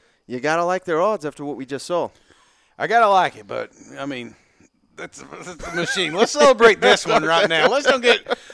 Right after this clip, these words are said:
Speaker 2: let's don't get too carried away. I mean, they did beat the shit out of Vanderbilt today and did it with,
Speaker 1: Yeah.
Speaker 2: like, backup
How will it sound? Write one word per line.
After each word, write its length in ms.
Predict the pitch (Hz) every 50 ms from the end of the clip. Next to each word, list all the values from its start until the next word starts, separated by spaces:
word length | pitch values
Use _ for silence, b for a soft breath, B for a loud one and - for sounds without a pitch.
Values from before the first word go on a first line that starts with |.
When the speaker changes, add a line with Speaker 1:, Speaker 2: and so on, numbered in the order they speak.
| 240
Speaker 2:
let's 160 | - 269 294
don't 180 | - 330 302 285
get 200 | 269 247 226 -
too 140 | - 233 214
carried 300 | 175 - 196 185 175 156
away. 200 | 143 147 147 156
I 40 | 170
mean, 140 | 185 214 -
they 100 | 233 240
did 240 | 240 254 247 220 175
beat 160 | 190 196 190 -
the 160 | 165 147 -
shit 240 | - 190 185 180 170
out 140 | 165 151
of 140 | 143 139 135
Vanderbilt 500 | 131 156 165 160 156 139 123 131 131 123
today 360 | - 127 123 127 127 123 120
and 140 | 123 120 123
did 180 | 123 143 160 156
it 120 | 151 123
with, 120 | 143 139 135
Speaker 1:
Yeah. 60 | 131
Speaker 2:
like, 240 | 127 127 113 - -
backup 440 | 127 139 151 147 - 147 131 127